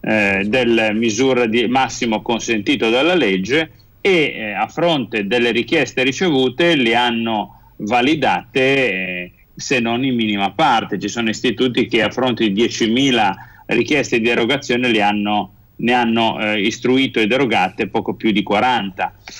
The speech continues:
Ora, è chiaro che non se ne può fare di tutto un'erba un fascio, perché, eh, non possiamo dire che tutte le banche si sono comportate male, ma io credo che abbiamo l'obbligo, eh, l'impegno di fronte alle imprese, di fronte ai soggetti che sono in difficoltà,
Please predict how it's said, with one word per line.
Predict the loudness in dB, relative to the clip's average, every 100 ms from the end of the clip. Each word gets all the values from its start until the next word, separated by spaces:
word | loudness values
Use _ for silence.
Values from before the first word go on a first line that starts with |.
| -16 -2
Ora, | 0 2 0 -2
è | -4 0
chiaro | 2 2 2
che | -2
non | -4
se | -4
ne | -6 -2
può | -2
fare | 0 0 0 0
di | 0
tutto | -2 -4 -4
un'erba | -2 -4 -4
un | -8
fascio, | -2 0 0 -2 -10 -10
perché, | -8 -6 0 2 2 -2 -10 -20 -6
eh, | -2 0
non | 0 0
possiamo | 0 0 2 2
dire | 0 0 -2
che | -4
tutte | -4 -2 0
le | 0
banche | 0 -2 -4
si |
sono | -8 -6
comportate | -4 -4 -4 -4 -2
male, | 0 0 0 -2
ma | -4
io | 0 0
credo | 0 0 0
che | 0
abbiamo | 0 0 0 0
l'obbligo, | 0 0 0 0 0 2 0 0
eh, | -6 -10 -10 -10
l'impegno | -10 -4 0 0 2 0
di | 0 -4
fronte | -6 -6 -4
alle | -4
imprese, | -6 -2 0 2 -2
di | -10 -16
fronte | -16 -14
ai |
soggetti | -8 -4 -2 0 -2
che | -4
sono | -4 -4
in | -4
difficoltà, | -4 -2 0 0 0 0 0